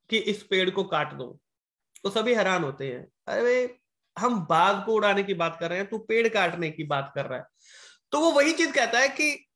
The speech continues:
"आप कुछ ना करो, आप सिर्फ इस पेड़ को काट दो।" तो वो वैसे ही करते हैं,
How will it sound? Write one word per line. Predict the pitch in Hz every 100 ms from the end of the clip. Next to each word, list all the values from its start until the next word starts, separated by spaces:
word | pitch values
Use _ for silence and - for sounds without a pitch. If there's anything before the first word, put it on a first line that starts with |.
| _ _
"आप | 220 247 -
कुछ | 269 269
ना | 254
करो, | 190 175 214 -
आप | - - -
सिर्फ | 240 247 -
इस | 233 -
पेड़ | - 214 208
को | 226
काट | 226 - 214 208
दो।" | 156 143 - _ _ _ _ _ _ _ _ _ _ _ - _ _
तो | 196
वो | 220
वैसे | 247 269
ही | 254
करते | 254 254
हैं, | 254 262 -